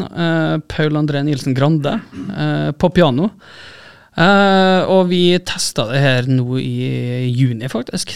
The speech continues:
nede på Dråper, eh, med en, eh, la oss kalle det en musikalsk aften, der vi, eh, satt opp tre sett med fem låter i hver. Så, eh, her får man det man betaler for, alt etter hva, om man liker musikken, så klart.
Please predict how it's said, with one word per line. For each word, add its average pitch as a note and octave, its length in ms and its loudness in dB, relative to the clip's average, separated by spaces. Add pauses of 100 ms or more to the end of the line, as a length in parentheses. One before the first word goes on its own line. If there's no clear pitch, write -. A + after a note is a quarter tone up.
nede F3 80 0
på D#3+ 140 0
Dråper, E3 400 2
eh, E3 1080 0
med F3 300 2
en, D3+ 220 2 (100)
eh, C#3 640 0 (240)
la B2+ 80 -2
oss B2 100 -2
kalle B2+ 240 -2
det B2 80 -4
en B2+ 100 0
musikalsk - 600 -6
aften, - 300 -10 (280)
der C3 200 2
vi, B2+ 420 0
eh, B2+ 300 -4
satt - 240 -4
opp C3 120 -2
tre D3+ 220 0
sett - 340 -6
med D#3+ 140 0
fem D#3 260 0
låter D3+ 360 2
i - 20 2
hver. F3+ 260 0 (160)
Så, E3 200 -2 (180)
eh, D#3+ 640 -2
her E3 160 0
får D#3+ 340 0
man D3 520 -4
det F3+ 120 -2
man C#3 300 0
betaler C#3 380 -2
for, G3+ 160 0 (500)
alt C3+ 240 -4
etter C3 200 -4
hva, - 200 -4
om C3+ 140 -2
man A#2+ 120 -2
liker B2+ 280 -6
musikken, A#2+ 420 -6
så C3+ 160 -6
klart. E3 240 -6